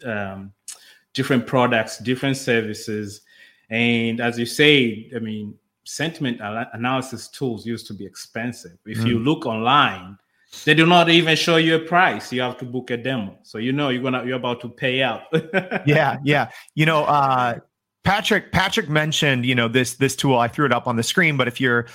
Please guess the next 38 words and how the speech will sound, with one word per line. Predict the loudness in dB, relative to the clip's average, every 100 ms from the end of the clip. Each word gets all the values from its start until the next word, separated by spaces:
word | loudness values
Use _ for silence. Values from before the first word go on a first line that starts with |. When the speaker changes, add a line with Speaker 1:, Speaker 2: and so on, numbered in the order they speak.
| -2
Speaker 2:
listening | 2 2 2 0
on |
the | 2
podcast | 2 2 2 0 0 0
called, | 2 2 0
uh, | -2 0
No | 2 2
Data, | 2 0 0 -2
No | -2
Business, | 0 0 0 -2 -4 -10 -18 -2
I | 0
haven't | 2 2
used | 0 0
that | 0
one | -2
personally, | 0 0 0 -2 0
but | 0
I've | 0
used | -2 -2 -2 -6 -16 -16 -2
plenty | 0 2
of | 0
tools | 0 0 2 2
in |
my | 2 0
time. | 0 -2 -2
So, | 0 0 0 -6 -20 -6
you | 0
know, | 0 0 -6 -8
something, | -2 0 0 0
it, | -2 0
it | -2
sounds | -2 0 0 0 -2
kind | -2 0
of | 0 -2
technical | -4 -4 0 -2 0 0
and | 0 2
dorky, | 0 0 0 0
but | 0 -2